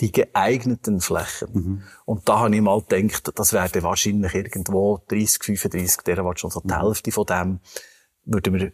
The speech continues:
Speaker 1: würden wir dort probieren, jetzt abzuholen, weil Gebäude müssten ja sowieso saniert werden. Die Dächer sind vielfach sowieso sanierungsbedürftig. Also wenn man sie schon Ziegel auswechselt, dann kann man gerade eine Photovoltaikanlage drauf tun, drauf tun.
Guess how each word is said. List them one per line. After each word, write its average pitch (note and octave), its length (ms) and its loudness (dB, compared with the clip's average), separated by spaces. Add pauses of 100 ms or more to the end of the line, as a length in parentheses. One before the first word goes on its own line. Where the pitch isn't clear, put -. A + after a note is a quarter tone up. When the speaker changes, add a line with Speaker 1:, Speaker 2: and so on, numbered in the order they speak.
Speaker 1:
würden G2 240 0
wir F2+ 40 -2
dort A2 240 2
probieren, A#2 360 0
jetzt - 220 -2
abzuholen, F3 680 2
weil G#2+ 200 0
Gebäude B2 460 0
müssten A#2 340 0
ja A2 140 4
sowieso C3 420 4
saniert E3+ 460 4
werden. D3 320 2
Die G#2 60 4
Dächer C3 260 4
sind A#2+ 160 2
vielfach C#3 540 4 (340)
sowieso C3 400 4
sanierungsbedürftig. C3+ 1000 2
Also A2 240 4
wenn A2+ 120 6
man A#2 120 4
sie A2+ 180 2
schon - 600 2
Ziegel B2+ 440 4
auswechselt, A#2+ 640 2
dann A#2 60 4
kann G#2 160 2
man G2+ 100 0
gerade G#2 160 -4
eine G2+ 60 -4
Photovoltaikanlage - 1200 -2
drauf - 200 -10
tun, F#2+ 140 -6 (520)
drauf - 220 2
tun. - 200 -4